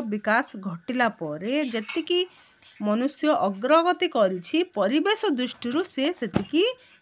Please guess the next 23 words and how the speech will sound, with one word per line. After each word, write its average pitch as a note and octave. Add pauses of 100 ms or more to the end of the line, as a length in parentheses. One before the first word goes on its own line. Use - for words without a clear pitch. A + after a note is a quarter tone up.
ନିମ୍ନକୁ G3+
ଖସିଛି B3+
ମଧ୍ୟ। G3+ (1120)
ପିଲାମାନେ, G4+
ବିଜ୍ଞାନର E4+ (120)
ଅଗ୍ରଗତି E4+
ଫଳରେ, G#3+ (220)
ବିଜ୍ଞାନର D4
ଅଗ୍ରଗତି B3
ହେଲା, C#4+
ବୈଷୟିକ A3+ (680)
ବିକାଶ C4
ବ-, C4+
ହେଇ D4
ଚାଲିଲା। D4 (420)
ହୁଁ, D#4 (180)
ଏହାଦ୍ୱାରା, E4+ (840)
ଏହାଦ୍ୱାରା F4+
କ'ଣ? D4 (340)
ଏହାଦ୍ୱାରା C4
ଜଙ୍ଗଲ A#3
ନଷ୍ଟ D4+
ହେଲା। D#4